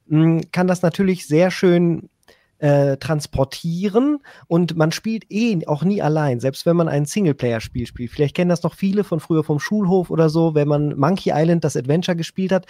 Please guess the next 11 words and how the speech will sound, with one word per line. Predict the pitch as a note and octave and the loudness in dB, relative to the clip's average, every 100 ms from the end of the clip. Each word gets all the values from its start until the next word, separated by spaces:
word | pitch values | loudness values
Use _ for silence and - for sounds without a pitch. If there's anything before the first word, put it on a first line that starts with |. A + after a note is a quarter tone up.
| - - | -10 -4
Das | C#3+ | -2
ist | G3 - | -4 0
zwar | E3 D#3 | 0 2
vielleicht | D3+ C#3+ - | 2 0 -2
alleine | C3+ C3+ E3 G3 G#3+ G3 | -4 -2 0 2 2 0
gespielt | D3 - G#3 C4 A3+ | -4 -8 -4 -4 -2
worden, | C#3 C3+ C3+ C#3+ | 0 2 0 -4
äh, | C#3 B2+ | -4 -6
vor | - C3+ | -4 -2
dem | C3 | -2
P-C-Bildschirm, | C#3 - D#3 D#3+ E3+ G3 | -6 -2 -2 0 0 0